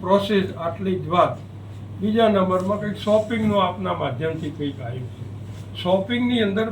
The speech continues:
બે હજાર સત્તરમાં ઠરાવ થયેલો છે કે શોપિંગ ઉતારી દેવું, નવું બનાવવું, જે તે, જે તે. પરંતુ અત્યારે ફરીથી મને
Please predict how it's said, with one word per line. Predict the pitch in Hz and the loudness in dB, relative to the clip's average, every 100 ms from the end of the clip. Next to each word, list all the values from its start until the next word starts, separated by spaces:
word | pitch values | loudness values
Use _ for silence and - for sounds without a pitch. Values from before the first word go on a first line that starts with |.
| 185 | 0
બે | 214 226 165 | 2 2 2
હજાર | 208 196 | 4 4
સત્તરમાં | 143 165 - 233 220 202 - | 2 -4 2 4 6 2 0
ઠરાવ | 175 185 156 131 | 0 0 0 -4
થયેલો | 160 156 135 156 | -4 -2 -4 -6
છે | 208 - - - - - - - - | -10 -12 -12 -14 -14 -14 -14 -12 -10
કે | - 185 185 | -6 -4 -2
શોપિંગ | 175 170 180 175 | -2 -2 -6 -6
ઉતારી | 160 170 165 151 | -2 0 0 -4
દેવું, | 165 170 165 | -8 -8 -6
નવું | 165 165 151 | -6 -6 -6
બનાવવું, | 156 156 160 160 165 | -4 -4 -4 -4 -6
જે | 156 | -6
તે, | 151 147 | -6 -6
જે | 147 143 - | -4 -6 -8
તે. | - - - - - - - - - | -10 -12 -12 -12 -12 -10 -10 -8 0
પરંતુ | - 330 - 240 | 4 4 2 2
અત્યારે | 202 220 226 226 185 | 2 2 0 2 2
ફરીથી | 214 226 220 226 | 2 2 0 0
મને | 190 190 | 2 0